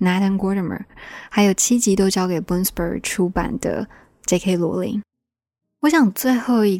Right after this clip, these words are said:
个 Bloomsbury 让我印象很深刻的操作就好，那就是他们的行销非常的贴近读者，这一点让我印象很深刻。如果你曾经经历过那个年代，也就是一九九七年到二零零七年的这个哈利波特出版的这个年代，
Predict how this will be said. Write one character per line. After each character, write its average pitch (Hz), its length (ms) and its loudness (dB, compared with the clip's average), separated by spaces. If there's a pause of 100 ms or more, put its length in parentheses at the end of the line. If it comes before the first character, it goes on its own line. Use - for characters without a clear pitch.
个 175 260 -2
Bloomsbury 190 500 -2
让 202 180 -2
我 151 100 -6
印 202 140 2
象 208 140 0
很 185 120 0
深 185 260 0
刻 196 200 -4
的 214 80 -12
操 180 240 -4
作 185 120 -4
就 175 160 -6
好， 202 320 -12 (400)
那 262 80 6
就 262 140 4
是 247 260 0 (300)
他 269 140 6
们 254 80 8
的 208 80 2
行 185 340 2
销 185 260 -2
非 185 380 -4
常 175 260 -4
的 165 120 -4
贴 - 260 -6
近 175 300 -4
读 - 180 -6
者， - 320 -8
这 214 140 2
一 - 20 4
点 190 160 -2
让 185 100 2
我 165 100 -4
印 180 100 -2
象 185 160 -4
很 - 80 -6
深 180 240 -4
刻。 - 200 -10 (920)
如 277 120 6
果 381 140 4
你 339 100 8
曾 196 160 4
经 214 160 4
经 208 160 4
历 214 120 2
过 196 160 0
那 190 80 0
个 185 80 0
年 165 280 -4
代， 170 420 -6
也 160 100 -6
就 180 100 -4
是 180 200 -4
一 185 100 -2
九 185 160 0
九 180 80 -2
七 - 200 -2
年 175 160 -2
到 175 120 -4
二 214 160 -2
零 208 180 2
零 170 140 0
七 185 240 -2
年 165 180 -2
的 160 100 -4
这 170 140 -6
个 - 320 -6
哈 202 140 -4
利 196 80 0
波 185 100 -6
特 180 100 -4
出 202 220 -2
版 208 200 -2
的 - 60 -8
这 - 100 -8
个 175 60 -6
年 - 240 -6
代， 190 240 -10